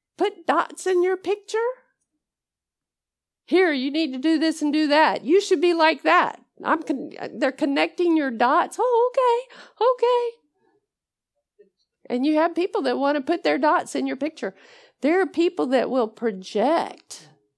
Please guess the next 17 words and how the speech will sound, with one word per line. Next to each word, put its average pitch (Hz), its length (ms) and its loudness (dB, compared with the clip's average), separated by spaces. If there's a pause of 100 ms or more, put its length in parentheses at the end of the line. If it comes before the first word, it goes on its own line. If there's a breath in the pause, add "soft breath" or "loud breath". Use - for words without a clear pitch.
(420)
their 190 340 -2
junk 254 640 -2
onto 254 440 -2
you 254 600 0
and 220 140 0
accuse 269 480 2
you 311 380 4
of 233 160 0
their 302 180 4
junk, 349 580 0 (640)
right? 359 640 2 (840)
They 381 120 4
project - 1080 -6 (340)
their 339 220 0
stuff - 600 -8 (1160)
and 254 160 -6
say, 262 460 -2